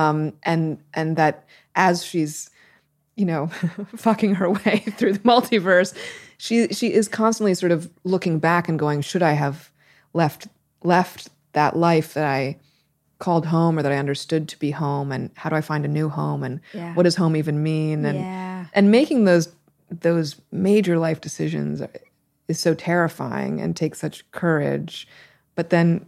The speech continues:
Speaker 1: yeah, I do think there's such an opening for, obviously for growth. But yeah, what ifs always fascinate me. Like, at
Speaker 2: Right.
Speaker 1: all of those, and especially I think in,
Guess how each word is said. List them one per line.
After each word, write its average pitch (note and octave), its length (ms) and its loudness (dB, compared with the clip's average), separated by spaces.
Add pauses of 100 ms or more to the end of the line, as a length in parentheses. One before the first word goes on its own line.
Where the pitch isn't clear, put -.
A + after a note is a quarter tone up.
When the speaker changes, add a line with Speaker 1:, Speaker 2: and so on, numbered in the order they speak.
Speaker 1:
yeah, F3+ 200 2
I E3+ 100 0
do E3 160 0
think D#3 300 -4
there's D3 240 -4
such - 280 -6
an D3 100 -4
opening C#3+ 540 -4
for, C#3+ 460 -8 (400)
obviously D3+ 340 -4
for D#3 180 -8
growth. D3 520 -4
But - 240 -2 (880)
yeah, G#3+ 300 6
what G3+ 240 4
ifs D4 200 4
always F3+ 460 4
fascinate C3+ 460 -8
me. - 160 -10
Like, G3+ 220 6
at G3+ 240 4
Speaker 2:
Right. F3+ 100 -4
Speaker 1:
all C#4 280 6
of B3+ 140 0
those, G3+ 320 4 (420)
and G#3+ 100 4
especially B3 500 2
I G3+ 60 4
think E3 200 -2
in, C#3 160 0